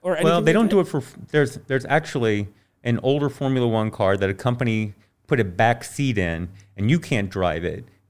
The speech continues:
Speaker 2: but, you know, a, a retired Formula One driver sits in the front, and you get strapped into the back, and, you know, it's, uh, a pretty severe experience.
Speaker 1: I bet. Have you done it before?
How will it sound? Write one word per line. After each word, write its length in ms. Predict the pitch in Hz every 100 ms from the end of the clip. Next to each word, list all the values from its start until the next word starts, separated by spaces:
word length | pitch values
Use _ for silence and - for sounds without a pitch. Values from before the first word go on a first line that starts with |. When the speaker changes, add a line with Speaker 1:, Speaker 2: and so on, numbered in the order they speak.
| -
Speaker 2:
but, 320 | 104 92 - - _ _ _
you 100 | 120
know, 200 | 95 92 - 82 95
a, 60 | 107
a 20 |
retired 420 | 101 92 123 110
Formula 320 | - 117 98
One 200 | 98 131
driver 320 | 135 104 98 92
sits 320 | - 92 -
in 40 |
the 60 | 95
front, 400 | - 120 113 92
and 100 | 98
you 60 |
get 160 | 113 101
strapped 380 | - 110 104 -
into 180 | 104 92
the 80 | 90
back, 460 | 110 113 92 - _ _ _ _
and, 340 | 113 110 107
you 80 | 135
know, 240 | 107 87 87 - _ _ _ _
it's, 260 | - 147 -
uh, 240 | 156 139 123
a 60 |
pretty 240 | 107 - 135
severe 340 | 123 117 123
experience. 680 | 110 - - 113 92 82 76 -
Speaker 1:
I 140 | 107
bet. 220 | 107 170
Have 120 | - 127
you 80 |
done 160 | 113 92
it 80 | 107
before? 360 | 123 147 151